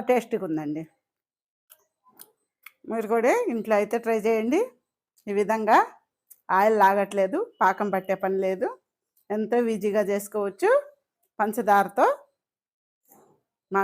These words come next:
వీడియోస్, మా వంటలు కనుక మీకు నచ్చితే మీరు కూడా చేసుకొని చూడండి. ఎలా కుదిరిందో కామెంట్ బాక్స్లో పెట్టండి.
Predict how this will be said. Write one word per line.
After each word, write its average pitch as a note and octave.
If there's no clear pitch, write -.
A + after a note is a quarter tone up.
వీడియోస్, A3
మా A3
వంటలు G#3+
కనుక A3
మీకు G3
నచ్చితే A3+
మీరు A3
కూడా A#3+
చేసుకొని C4
చూడండి. C4+
ఎలా B3+
కుదిరిందో A#3
కామెంట్ B3
బాక్స్లో G#3+
పెట్టండి. A3